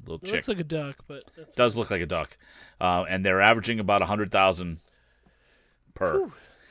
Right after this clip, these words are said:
Speaker 1: And again, seasonal item type thing, right? I mean,
Speaker 2: Yeah.
Speaker 1: weird. But hey, it, you know, if people can make virtual money that way, I, I,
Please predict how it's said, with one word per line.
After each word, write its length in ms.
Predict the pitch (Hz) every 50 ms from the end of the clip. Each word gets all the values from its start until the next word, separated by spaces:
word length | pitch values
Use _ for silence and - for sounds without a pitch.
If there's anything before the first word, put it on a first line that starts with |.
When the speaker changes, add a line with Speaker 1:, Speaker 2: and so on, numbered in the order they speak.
| - - - _ _ _ _ _ -
Speaker 1:
And 300 | - 87 87 90 92 90
again, 340 | 76 87 85 110 143 135 127
seasonal 420 | - - 117 120 110 117 117 117 120
item 300 | 135 135 123 104 90 85
type 260 | - 92 87 87 -
thing, 240 | - 87 78 76 78
right? 300 | 78 80 90 120 - - _ _ -
I 60 | -
mean, 260 | 85 85 87 87 82 87
Speaker 2:
Yeah. 240 | 160 160 160 156 151 135 _ _ _ _ _ _ _ _ _ _ - - _
Speaker 1:
weird. 380 | - 80 85 85 90 90 78 71 _ _ _ _ _ _ _ _ _ _ _
But 220 | - 104 113 117 - -
hey, 300 | 107 131 143 123 92 98 _ _
it, 340 | - 92 104 67 65 67 58
you 140 | 76 85 95
know, 100 | 107 120
if 100 | 120 -
people 240 | - 113 110 110 113
can 360 | - 110 107 104 104 95 90 - _ _ _ _ _ _ _ _ _ -
make 240 | 71 82 92 104 - _ _ _ _ _ _ _ _ _ _ _ _ _ _ _ _ _ _ -
virtual 420 | - 82 85 - - - 98 98
money 280 | 98 98 101 104 110 110
that 200 | 107 110 117 110
way, 180 | 113 123 127 -
I, 320 | - - - - - -
I, 80 | -